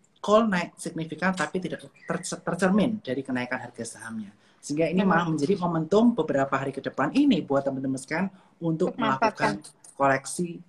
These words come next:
Speaker 1: bertahap di kisaran area-area
Speaker 2: Benar.
Speaker 1: support yang disebutkan di kisaran area enam tiga enam puluh sampai enam ribu empat ratus.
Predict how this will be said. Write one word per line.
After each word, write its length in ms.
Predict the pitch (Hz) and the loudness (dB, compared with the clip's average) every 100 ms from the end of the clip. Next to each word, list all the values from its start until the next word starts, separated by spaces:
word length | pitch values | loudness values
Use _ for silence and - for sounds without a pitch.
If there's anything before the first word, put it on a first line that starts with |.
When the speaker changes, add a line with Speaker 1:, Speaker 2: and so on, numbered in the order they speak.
| - | -10
Speaker 1:
bertahap 560 | 151 185 180 131 - _ _ - | 0 4 4 4 -2 _ _ -14
di 80 | 143 | -8
kisaran 400 | 135 135 135 135 | -4 0 0 0
area-area 400 | 127 123 127 127 | 0 0 0 -2
Speaker 2:
Benar. 80 | 135 | -4
Speaker 1:
support 400 | - 175 247 - | 0 2 2 0
yang 80 | 135 | -4
disebutkan 560 | 135 135 131 - 180 180 | -2 -4 -6 -6 -2 -2
di 80 | 147 | -2
kisaran 240 | 147 160 | -2 -2
area 240 | 135 139 | 0 -2
enam 240 | 123 143 139 | -2 -2 -4
tiga 240 | 135 117 | -6 -8
enam 160 | 123 117 | -8 -8
puluh 240 | 127 131 - - - | -14 -18 -20 -20 -16
sampai 480 | - 120 117 117 | -6 -4 -4 -8
enam 160 | 113 107 | -8 -8
ribu 160 | 107 98 | -8 -12
empat 320 | 98 95 - | -12 -16 -20
ratus. 400 | _ - - | _ -14 -12